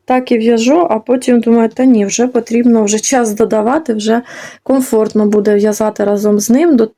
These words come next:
до того ж, дівчатка, це додає швидкості у в'язанні, бо ти можеш взяти,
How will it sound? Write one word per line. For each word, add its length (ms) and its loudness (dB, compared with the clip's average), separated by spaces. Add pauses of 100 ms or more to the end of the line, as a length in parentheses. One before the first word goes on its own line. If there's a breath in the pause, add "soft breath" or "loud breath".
до 100 0
того 480 0
ж, 80 -8
дівчатка, 520 -2
це 180 -2
додає 380 2
швидкості 960 -2
у 120 2
в'язанні, 580 2
бо 160 0
ти 140 -4
можеш 240 0
взяти, 400 -4